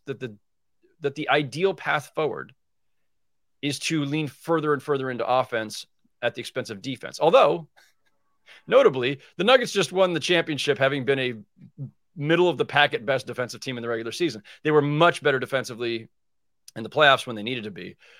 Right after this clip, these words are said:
Uh, but the Nuggets were a, eh, defensive team, but they were also, like,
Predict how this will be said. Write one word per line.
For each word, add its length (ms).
Uh, 280
but 160
the 60
Nuggets 340
were 160
a, 100
eh, 160
defensive 360
team, 240
but 80
they 100
were 120
also, 280
like, 280